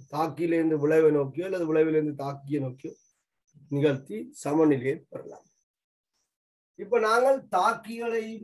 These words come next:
மட்டும் கொண்டு உருவாக்க ஒரு சமநிலையை பற்றி கருதினால் ஆரம்பத்துல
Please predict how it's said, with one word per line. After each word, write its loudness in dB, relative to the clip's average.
மட்டும் -6
கொண்டு -4
உருவாக்க 2
ஒரு -2
சமநிலையை 2
பற்றி -2
கருதினால் -8
ஆரம்பத்துல 2